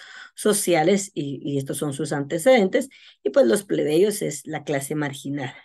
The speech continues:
y que después existe, eh, algunas circunstancias de oposición por parte de los plebeyos que dan pauta a las diferentes formas de gobierno de Roma.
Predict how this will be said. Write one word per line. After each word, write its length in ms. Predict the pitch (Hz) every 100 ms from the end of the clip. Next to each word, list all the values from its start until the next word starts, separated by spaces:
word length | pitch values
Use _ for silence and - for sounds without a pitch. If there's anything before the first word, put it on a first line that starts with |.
| -
y 140 | 147
que 120 | 139
después 340 | 147 135 151 -
existe, 720 | - - 202 262 262 302 320 - - - -
eh, 260 | - 156 156
algunas 560 | - 175 151 160 180 180
circunstancias 1080 | 214 185 160 139 139 170 156 170 - 208 180
de 100 | 160
oposición 880 | 139 135 160 135 135 127 165 170
por 160 | 180 165
parte 280 | 165 147 175
de 40 |
los 140 | 180 175
plebeyos 480 | - 143 151 220 -
que 140 | 151
dan 260 | 147 185 165 - - _
pauta 560 | 170 175 190 220 220 -
a 340 | 165 175 196 -
las 180 | 180
diferentes 720 | 160 156 147 151 143 156 160 -
formas 540 | - 160 147 156 151 -
de 140 | 156
gobierno 680 | 147 139 139 135 147 135 135 _
de 100 | 170
Roma. 380 | - - -